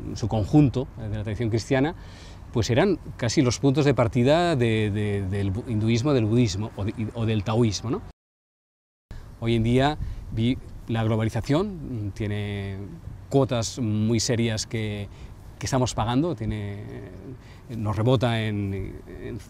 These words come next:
cosas negativas, pero ciertamente tiene muchas cosas positivas, ¿no? Y es la, darnos la conciencia de ser una única familia humana, ¿no? Y entonces las tradiciones religiosas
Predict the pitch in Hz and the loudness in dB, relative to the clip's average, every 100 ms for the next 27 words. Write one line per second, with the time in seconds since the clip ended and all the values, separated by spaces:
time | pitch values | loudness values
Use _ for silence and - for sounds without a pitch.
0 | - - 120 120 - 113 110 104 135 180 | -18 -6 -2 -2 -4 -2 0 4 4 4
1 | - - - - 104 101 - 127 110 127 | 0 -10 -18 -2 0 2 2 2 2 0
2 | 131 107 113 110 107 156 127 - 113 - | 0 -2 -4 -2 0 0 0 -6 -8 -8
3 | 110 98 104 107 104 202 - - - - | -8 -6 -6 -6 -8 -10 -12 -18 -16 -6
4 | 107 107 117 120 117 104 107 113 113 113 | -2 0 0 2 2 0 0 0 0 0
5 | 107 90 113 98 135 147 - 117 104 101 | -2 -2 -2 -2 -2 -2 -4 -6 -6 -4
6 | 110 127 - 127 127 - 139 123 147 - | -6 -8 -4 0 0 0 0 0 -4 -8
7 | - 113 110 110 107 95 92 127 226 - | -8 -2 -2 -2 -4 -6 -8 -10 -12 -14
8 | - - - - 120 113 123 143 139 - | -20 -20 -20 -6 -2 2 2 4 2 2
9 | 123 120 139 147 135 - 170 - 214 - | 2 2 4 4 2 2 2 2 -4 -6